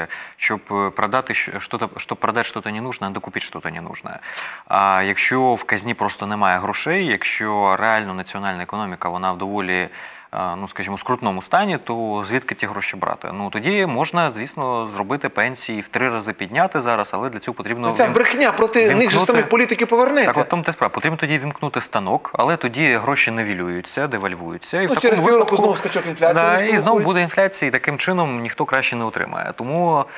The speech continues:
Speaker 1: ще добре, що в Україні, на-, е, слава Богу, ніхто не додумався стосовно ві-, вімкнення станка.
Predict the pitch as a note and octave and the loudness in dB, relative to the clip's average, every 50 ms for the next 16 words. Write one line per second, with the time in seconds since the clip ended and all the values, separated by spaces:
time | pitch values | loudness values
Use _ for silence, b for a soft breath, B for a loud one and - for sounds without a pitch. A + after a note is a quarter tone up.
0 | B B B - B2+ A#2+ D#3+ F#3 E3+ D3+ C#3 - - B2 A2+ A2 - A#2+ C3 C#3+ | B B B -2 0 2 2 2 2 2 0 0 0 -2 -2 -4 -2 0 0 0
1 | D#3 C#3+ C3+ B2+ A2+ A2+ A#2 - G#2+ A#2 A#2 A2+ A2+ A2 A2 B B B B B | 0 0 -2 0 0 0 0 0 -2 -4 -2 -2 -2 -2 -4 B B B B B
2 | B - - B2+ C3+ A#2+ A2+ A2 A#2 D3+ C3+ A#2+ A2+ G#2 - - B2 A2+ G#2+ G2 | B -2 2 2 2 2 2 -2 -2 -2 -4 -2 -4 -6 -6 -6 -6 -6 -6 -6
3 | G2+ A#2+ A2+ G#2+ G2+ - - G2+ - - - - A2 A2 G#2+ G2+ G2 F#2+ G#2 G2+ | -6 -6 -6 -6 -6 -6 -8 -10 -12 -10 -8 -6 -6 -4 -4 -4 -4 -4 -6 -8
4 | - G#2+ G#2 G2+ A2 A#2 A2 - A2 G#2 G2+ G2+ G2 - G2+ G2+ G2 - - | -8 -8 -8 -6 -6 -6 -6 -6 -6 -6 -4 -6 -6 -6 -8 -6 -4 -4 -4